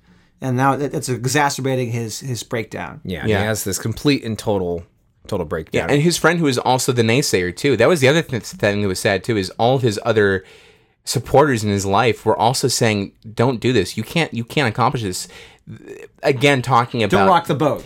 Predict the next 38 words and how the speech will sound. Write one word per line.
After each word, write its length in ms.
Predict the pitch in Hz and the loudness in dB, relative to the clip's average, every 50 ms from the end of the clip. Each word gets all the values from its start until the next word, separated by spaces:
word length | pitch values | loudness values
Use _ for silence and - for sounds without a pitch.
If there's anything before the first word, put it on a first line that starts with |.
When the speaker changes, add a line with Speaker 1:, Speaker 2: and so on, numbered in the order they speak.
| - - | -10 -6
Speaker 2:
Yeah. 100 | 104 107 | -2 0
Speaker 3:
Exactly. 420 | 143 139 151 160 156 143 135 110 - - - - - | 2 4 6 4 4 4 2 -2 -2 -8 -10 0 2
Again, 240 | 143 151 160 147 127 | 2 4 4 2 0
talking 400 | - - 156 147 143 - 139 131 | 2 2 2 2 2 2 0 0
about 320 | 120 117 110 107 - - _ - | 2 2 2 2 0 -4 _ -20
the 260 | - 67 104 113 117 | -20 -6 -4 -2 0
black 300 | 113 117 117 110 117 - | 2 2 2 2 0 -2
experience 440 | 101 - - - 120 113 107 - 104 | -6 -8 -4 0 0 0 0 0 0
at 60 | 98 | -2
that 140 | 104 - - | -2 -2 -2
point 220 | - - 87 - | -4 -6 -6 -6
in 80 | 92 - | -8 -10
time, 340 | - 185 - 139 147 123 | -6 -2 0 0 2 2
and 180 | 98 110 110 - | 2 0 0 -2
it 120 | 117 - | -4 -6
still 220 | - - - 165 165 | -2 0 2 2 2
happens 300 | 156 151 - 156 131 - | 2 0 0 0 0 2
to 100 | - 147 | 2 2
this 200 | 120 113 104 98 | 2 2 -2 -4
day, 360 | 90 - 110 127 139 135 104 - | 0 2 4 4 4 4 2 0
is 240 | 90 98 95 92 92 | 0 -2 -2 -2 0
that 300 | 101 98 - - - - | 0 0 0 -2 -6 -8
when 160 | 113 113 113 | -6 -2 0
you 100 | 107 107 | 0 0
have 240 | 120 123 123 127 123 | 2 2 2 2 4
those 180 | 113 104 101 - | 2 2 2 2
socioeconomic 840 | - 117 107 - 113 107 98 - 110 98 92 95 95 87 - - - - - - - - - | 2 2 2 2 2 2 2 2 0 0 0 0 0 0 -2 -6 -12 -18 -20 -20 -20 -18 -8
situations 800 | - - 120 - 117 104 107 113 123 - 120 101 92 90 90 | -6 -4 -2 0 2 2 2 2 2 0 -2 -2 -2 -4 -6
in 180 | - 101 104 104 | -4 -2 0 2
those, 180 | 101 98 98 - | 2 2 0 0
some, 340 | - 113 107 101 95 - - | 0 0 0 0 -2 -4 -4
in 120 | - 104 95 | -6 -6 -4
some 120 | - 120 | -2 0
of 60 | 107 | 0
those 140 | 101 90 - | 0 0 0
communities 520 | - 101 104 113 113 107 98 87 87 - - | 0 0 0 0 0 -2 -4 -4 -6 -4 -2
that 220 | 95 87 85 - - - - - - - - _ _ _ _ _ _ _ _ _ _ _ _ _ - | 0 0 0 -2 -8 -16 -20 -20 -20 -20 -20 _ _ _ _ _ _ _ _ _ _ _ _ _ 0
are 340 | 110 107 104 101 101 - | 2 4 4 4 2 -2